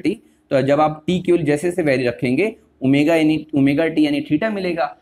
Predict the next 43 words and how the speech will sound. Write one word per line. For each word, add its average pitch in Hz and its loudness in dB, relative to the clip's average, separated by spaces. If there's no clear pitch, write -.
और 135 -2
theta 117 -4
के 107 -8
according 92 -12
ये 101 -6
value 147 -2
मिलेगी। 135 -4
और 127 0
आप 117 -4
यहाँ 117 -4
पे 131 -6
देख 131 -2
रहे 135 -6
हैं 135 -16
two 160 -2
seventy 151 2
degree 131 2
होगा 113 0
ये, 104 -4
वहाँ 117 -4
पे 143 -2
क्या 156 -2
होता 147 -2
है, 117 -6
minus 123 -4
में 107 -8
होगा। 87 -16
ठीक 190 -6
है, 123 -6
तो - -8
ये, 117 -2
और 107 -8
ये 131 -4
T 135 2
by 135 0
four, 156 0
T 131 0
by 131 0
टू, 131 0
ये 143 0
क्या 143 -4
होगा, 147 -4
ये 165 -2